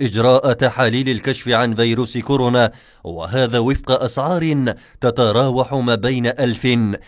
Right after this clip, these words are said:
إلى ألف وخمسمائة دينار، وبكواشف سريعة.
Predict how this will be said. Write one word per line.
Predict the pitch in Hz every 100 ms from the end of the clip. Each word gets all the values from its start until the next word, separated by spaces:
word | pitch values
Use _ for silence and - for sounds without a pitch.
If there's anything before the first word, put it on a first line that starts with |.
| - -
إلى | 120 113
ألف | 143 131 139
وخمسمائة | 127 117 104 131 120 127 117 120 123
دينار، | 127 113 135 92 80 - - _ -
وبكواشف | 92 101 120 123 131 120 117 110 - 107 113
سريعة. | 147 135 87 76 80 -